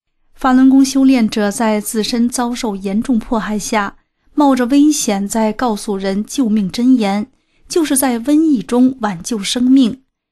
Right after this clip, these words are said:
上天有好生之德，修炼者有悲悯之心。眼见瘟疫肆虐，生命危在旦夕，修炼者的悲悯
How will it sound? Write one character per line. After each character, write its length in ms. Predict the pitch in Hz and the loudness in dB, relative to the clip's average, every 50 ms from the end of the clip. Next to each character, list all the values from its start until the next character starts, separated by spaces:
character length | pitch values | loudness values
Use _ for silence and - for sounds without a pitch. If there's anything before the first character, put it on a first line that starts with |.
| _ _ _ _ _ _ _ | _ _ _ _ _ _ _
上 360 | - - - 269 233 214 214 | -6 -2 0 2 2 2 0
天 360 | - - 254 240 240 240 247 | 0 -2 0 0 2 2 2
有 240 | 226 214 196 190 196 | 2 2 0 0 -2
好 320 | 196 - - 285 247 214 208 | -4 -6 -6 -4 -4 -4 -4
生 260 | - - 277 277 277 | 0 2 4 4 4
之 140 | 269 220 190 | 2 -2 -4
德， 380 | - 196 196 202 202 - - _ _ _ _ _ _ _ | -4 -2 -2 -2 -2 -4 -8 _ _ _ _ _ _ _
修 240 | - - 339 339 | -8 -4 -4 -2
炼 260 | 339 349 320 262 220 190 | 0 2 2 2 2 2
者 320 | - 208 190 196 208 190 - | 0 -2 0 0 -2 -2 -2
有 300 | 226 226 214 202 196 - | 0 0 0 0 -2 -4
悲 240 | - _ - 294 285 | -6 _ -2 0 2
悯 300 | 294 294 240 185 180 170 | 2 2 2 0 -2 -4
之 140 | - 214 | -6 -6
心。 460 | 214 - - 254 254 254 262 262 262 _ _ _ _ _ _ _ _ _ _ _ | -6 -2 2 4 4 4 4 2 -2 _ _ _ _ _ _ _ _ _ _ _
眼 220 | - 277 269 254 262 | 0 2 4 4 4
见 360 | 262 285 294 277 269 262 254 | 4 4 2 4 4 4 4
瘟 80 | 285 294 | 4 4
疫 260 | 285 294 285 262 240 | 4 4 4 2 2
肆 240 | - - - 285 247 | 0 -2 -2 2 2
虐， 440 | 247 262 269 247 208 202 - - _ | 4 4 4 4 2 0 -4 -10 _
生 260 | - - - - 240 | -10 -6 -2 0 0
命 380 | 233 240 233 240 226 202 196 - - | 2 2 2 2 2 0 0 -4 -4
危 140 | 254 262 269 | -4 -2 -2
在 200 | 262 262 220 185 | -2 -4 -6 -6
旦 240 | - - 247 202 180 | -4 -4 -4 -4 -4
夕， 440 | 160 - - 208 208 208 - - _ _ _ _ _ _ _ _ _ | -6 -6 -6 -6 -6 -6 -6 -8 _ _ _ _ _ _ _ _ _
修 240 | _ - - 277 262 | _ -4 0 2 4
炼 220 | 254 262 233 220 214 | 4 4 4 2 2
者 120 | 233 202 | 2 0
的 120 | 196 208 | -2 -2
悲 160 | 208 - 247 254 | -2 -2 0 2
悯 400 | 254 247 220 190 190 202 208 | 2 2 2 2 0 -2 -6